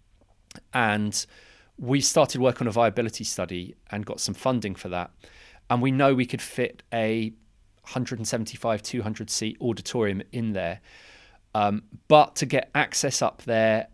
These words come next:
uh, to restore the original features, it's gonna be a multi-million pound project, probably something in a region of five to seven million pounds.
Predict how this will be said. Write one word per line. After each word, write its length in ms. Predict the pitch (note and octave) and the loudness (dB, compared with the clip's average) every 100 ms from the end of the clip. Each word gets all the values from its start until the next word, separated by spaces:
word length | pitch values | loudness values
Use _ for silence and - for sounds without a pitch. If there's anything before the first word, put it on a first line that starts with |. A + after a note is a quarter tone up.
| - | -6
uh, 220 | G#2+ G2+ | -6 -6
to 120 | - | -8
restore 420 | A#2 - C#3 A#2 | -6 -4 0 2
the 80 | A2+ | 0
original 360 | G#2 G#2 A2+ G2+ | -2 -4 -6 -8
features, 480 | - A2+ - G2+ F2+ | -6 -6 -8 -10 -10
it's 80 | |
gonna 160 | - G#2+ | -8 -6
be 80 | G#2 | -4
a 60 | |
multi-million 520 | G#2 G#2+ - A2 G2+ G2+ | -2 -2 -4 -8 -8 -8
pound 240 | G#2 F#2+ | -10 -10
project, 400 | - G#2+ F2+ - | -10 -10 -10 -8
probably 300 | - B2 A#2 | -4 -2 0
something 380 | - A#2+ A#2 A2 | -2 -2 -2 -2
in 80 | G#2 | 0
a 40 | |
region 300 | G#2 G2+ G2+ | -2 -4 -6
of 80 | F#2 | -6
five 280 | - G#2 - | 0 0 0
to 80 | - | -6
seven 260 | G2 G2 | -6 -6
million 260 | F#2 F#2+ F2+ | -8 -8 -10
pounds. 540 | - G2 F2+ - - | -8 -8 -10 -10 -12